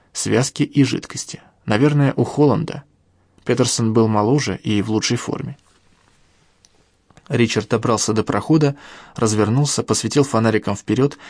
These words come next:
и увидел горизонтальный тоннель, прямой, как угольный пласт, длиной примерно в сотню футов.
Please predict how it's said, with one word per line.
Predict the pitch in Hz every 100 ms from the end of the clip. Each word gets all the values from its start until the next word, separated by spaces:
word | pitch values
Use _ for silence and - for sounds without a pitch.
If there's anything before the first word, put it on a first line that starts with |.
| -
и | -
увидел | 110 143 165 151
горизонтальный | 139 120 117 110 135 139 139
тоннель, | 139 151 123 104 - _ _ _ _
прямой, | - 113 107 143
как | 139 117 - _ -
угольный | 120 123 120 135
пласт, | 120 117 - - - _
длиной | 120 117 113 151
примерно | 135 120 117 127
в | 131
сотню | 104 92 113
футов. | - - - -